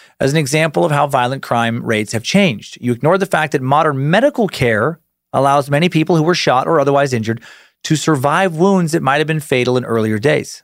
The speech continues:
That, that's an interesting thought that I'd never thought of before your message. In order to get a better picture of violent crime rates, you have to look at both aggravated assault,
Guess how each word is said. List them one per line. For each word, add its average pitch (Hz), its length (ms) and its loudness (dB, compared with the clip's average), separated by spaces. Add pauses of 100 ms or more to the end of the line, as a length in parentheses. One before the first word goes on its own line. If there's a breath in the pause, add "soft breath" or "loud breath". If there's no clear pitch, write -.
(160)
That, 147 280 -4
that's - 180 -2
an 160 80 0
interesting 147 360 -4
thought 139 240 0
that 123 100 2
I'd 123 80 0
never 120 480 0
thought 143 160 0
of 131 80 0
before 120 180 -4
your 117 100 0
message. 147 320 -2 (640 loud breath)
In 143 80 2
order 190 160 4
to 196 60 2
get 190 120 2
a 180 60 2
better 175 220 2
picture 185 300 0
of 156 60 0
violent 151 280 0
crime 180 260 0
rates, 175 220 -2
you 151 40 4
have 160 120 0
to - 80 -6
look 160 160 0
at 147 60 -2
both 131 220 2
aggravated 160 540 0
assault, 123 480 -2